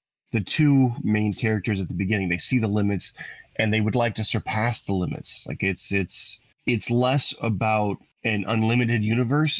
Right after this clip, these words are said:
so much as seeing a set that you can reach and going beyond it, always having personal growth.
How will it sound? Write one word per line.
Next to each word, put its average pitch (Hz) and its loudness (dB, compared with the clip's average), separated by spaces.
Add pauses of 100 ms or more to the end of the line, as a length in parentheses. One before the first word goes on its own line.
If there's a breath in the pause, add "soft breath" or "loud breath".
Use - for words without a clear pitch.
so - 0
much 107 0
as 101 -2
seeing 120 0
a 104 0
set - -2
that 110 -2
you 107 2
can 95 -2
reach 127 0
and 95 -2
going 101 0
beyond 98 2
it, - -4 (200)
always 107 2
having 92 0
personal 98 0
growth. 90 -2